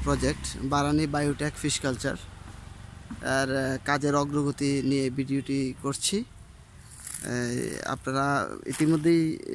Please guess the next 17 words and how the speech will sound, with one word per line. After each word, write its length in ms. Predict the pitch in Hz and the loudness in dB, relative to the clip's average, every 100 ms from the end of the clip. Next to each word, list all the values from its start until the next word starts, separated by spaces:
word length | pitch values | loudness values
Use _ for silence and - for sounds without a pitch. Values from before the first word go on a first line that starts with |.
| 90 - - | -4 -4 -2
অবগত 360 | 139 143 143 | 0 0 2
হয়েছিলেন 600 | 147 151 151 - 135 131 | 2 2 2 2 4 4
যে 140 | 131 135 | 4 4
আমার 280 | 131 135 135 - | 4 2 0 -6
এই 280 | - 135 127 123 | -2 2 2 0
প্রজেক্টটি 520 | 143 147 180 - 139 - - - - - - - - | 0 0 0 2 2 2 -8 -14 -14 -14 -14 -14 2
কুমিল্লা 580 | 147 151 143 147 143 | 6 8 8 6 4
জেলার 420 | 135 139 143 156 160 - - - - - | 2 4 4 4 2 -4 -14 -14 -10 -4
ব্রাহ্মণপাড়া 840 | 127 131 143 139 139 143 143 143 - | 0 4 4 4 2 2 2 0 0
থানার, 400 | 147 139 143 143 | 2 4 4 2
আহ, 520 | - - - - - - - | -2 -8 -8 -4 -2 -2 -2
উম, 520 | 78 65 76 78 87 85 78 73 - | -2 -2 -2 -2 -2 -2 -4 -4 -6
উত্তর 300 | - - 143 - | -6 -2 -2 4
চান্দলা 240 | 143 139 | 4 4
বারানিস্থ 800 | 131 135 139 143 147 139 - - 190 262 - - - - - - - - | 4 4 6 8 6 4 2 2 2 0 -8 -12 -12 -12 -12 -14 -14 -6
আমার 300 | 107 135 135 131 | 0 2 0 2
পারিবারিক, 560 | 143 147 139 135 139 | 4 4 4 4 4